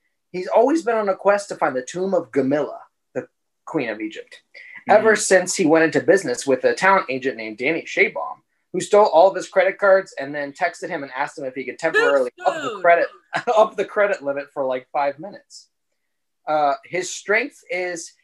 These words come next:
Speaker 1: he goes to the gym, like, nine times a day, so that means you can add two to any roll anytime you need it, just in
Speaker 2: Oh.
Speaker 1: case the odds aren't good, you can add two. Your weakness is you come from a troubled home,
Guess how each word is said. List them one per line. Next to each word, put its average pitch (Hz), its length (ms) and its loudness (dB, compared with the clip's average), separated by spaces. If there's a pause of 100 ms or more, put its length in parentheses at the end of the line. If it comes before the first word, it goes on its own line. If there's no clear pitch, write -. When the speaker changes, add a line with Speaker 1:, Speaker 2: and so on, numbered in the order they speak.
(120)
Speaker 1:
he 170 160 -4
goes 196 260 2
to - 100 -18
the 170 60 -2
gym, 156 300 -2
like, 139 200 2
nine 135 320 -2
times 143 300 -2
a 127 80 -8
day, 127 240 0
so 143 220 -8
that 127 180 0
means 127 160 -10
you 123 60 -14
can 127 180 -6
add 131 300 0
two 131 260 0
to 131 200 -10
any 123 200 -12
roll 110 460 2 (340)
anytime 127 440 -2
you 117 120 -10
need 117 180 -6
it, - 140 -16 (100)
just - 240 2
in - 80 2
Speaker 2:
Oh. - 40 -4
Speaker 1:
case 120 280 -4
the - 100 0
odds 117 240 0
aren't 117 240 -2
good, 117 340 2 (360)
you 131 120 -4
can 107 120 0
add 101 280 -2 (120)
two. 147 160 4 (320)
Your 160 140 4
weakness 233 400 2
is 170 320 6
you 147 100 4
come 170 220 2
from 156 140 0
a 117 60 -2
troubled - 380 0
home, 117 380 -2